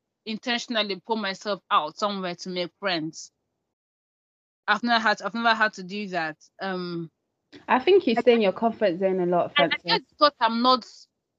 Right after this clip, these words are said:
Speaker 1: crowd hungry, I'm not friends hungry, which is a bit sad because as you go on in life, right, you need really good, solid relationships.
Speaker 2: You do.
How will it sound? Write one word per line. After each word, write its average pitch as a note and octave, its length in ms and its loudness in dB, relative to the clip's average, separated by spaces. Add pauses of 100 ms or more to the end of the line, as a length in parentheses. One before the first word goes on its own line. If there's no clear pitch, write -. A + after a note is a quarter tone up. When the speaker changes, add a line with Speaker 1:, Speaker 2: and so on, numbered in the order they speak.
Speaker 1:
crowd B3 440 4
hungry, B3+ 680 -4
I'm G#3 220 -6
not G#3+ 200 0
friends A3 440 -6
hungry, A3+ 640 -4 (120)
which G4+ 200 0
is B3+ 120 -2
a A3 80 4
bit A#3 200 -2
sad G#3+ 360 2
because A3+ 400 -4 (340)
as B3+ 200 2
you C4+ 80 -2
go D#4+ 360 2 (640)
on B3 220 2
in G3+ 160 -6
life, G3+ 540 0 (180)
right, F#3 500 -4
you A#3+ 240 0
need B3 360 2 (200)
really G#3 340 -4
good, F#3+ 680 -2
solid G#3 560 0
relationships. F#3 840 -4
Speaker 2:
You A#3+ 160 2
do. A3+ 600 6